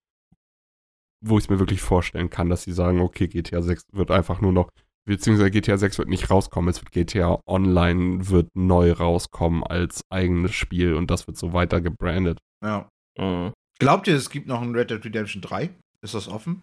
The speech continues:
Speaker 2: bis
Speaker 3: Ja.
Speaker 2: zum Ende?
Speaker 1: Hm.
Speaker 2: Aber ich meine, das
Speaker 3: Ja,
Speaker 2: wird
Speaker 3: nicht, ich glaube nicht, ich glaube nicht, dass das anschließen wird an die Story.
Speaker 2: Mhm.
Speaker 1: Aber es war zu
Speaker 3: die wir jetzt
Speaker 1: erfolgreich, um das nicht zu machen.
Speaker 3: Ja.
Speaker 2: Aber ich meine, da, die können ja in Red Dead,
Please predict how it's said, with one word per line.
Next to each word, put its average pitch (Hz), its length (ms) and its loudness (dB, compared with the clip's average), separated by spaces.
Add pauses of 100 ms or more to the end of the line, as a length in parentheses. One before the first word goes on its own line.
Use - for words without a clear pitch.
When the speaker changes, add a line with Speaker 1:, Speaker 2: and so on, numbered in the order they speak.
Speaker 2:
bis - 80 -10
Speaker 3:
Ja. - 120 -6
Speaker 2:
zum 147 100 -12
Ende? 165 200 -10 (640)
Speaker 1:
Hm. - 120 -16 (100)
Speaker 2:
Aber 139 240 2
ich 123 80 -6
meine, 135 200 4
das 117 140 8
Speaker 3:
Ja, 120 200 8
Speaker 2:
wird 127 100 4
Speaker 3:
nicht, 135 320 2 (420)
ich - 140 -6
glaube 143 300 6
nicht, 156 220 2
ich - 100 -6
glaube 143 180 4
nicht, 147 180 0
dass 135 120 2
das - 200 -2 (100)
anschließen 113 720 2
wird 107 240 4
an 98 220 -4
die 104 100 -10
Story. 98 640 2
Speaker 2:
Mhm. 143 340 0
Speaker 1:
Aber 95 120 0
es - 100 0
war 95 100 4
zu - 180 6
Speaker 3:
die 95 60 8
wir 104 60 4
jetzt 101 340 4
Speaker 1:
erfolgreich, 90 300 -4
um 85 140 -4
das 85 180 -4
nicht 90 180 -8
zu - 100 -12
machen. 92 320 -4 (240)
Speaker 3:
Ja. 78 180 -6 (220)
Speaker 2:
Aber 135 200 2
ich 120 60 0
meine, 139 260 2 (1000)
da, 139 160 2
die 131 180 -10
können 147 240 2
ja 127 100 2
in 123 60 0
Red 139 200 0
Dead, 117 200 -2